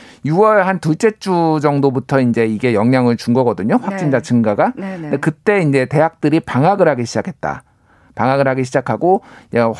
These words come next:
Speaker 1: 활동량이 워낙 이십 대들이 많고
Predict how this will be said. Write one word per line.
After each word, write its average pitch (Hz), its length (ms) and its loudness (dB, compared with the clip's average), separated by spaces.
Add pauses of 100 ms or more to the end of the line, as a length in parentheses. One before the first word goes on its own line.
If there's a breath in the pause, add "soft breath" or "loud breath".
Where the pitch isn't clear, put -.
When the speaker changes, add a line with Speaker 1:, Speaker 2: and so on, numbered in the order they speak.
(160)
Speaker 1:
활동량이 247 600 2
워낙 120 340 0
이십 107 240 -10
대들이 127 260 0
많고 101 760 -2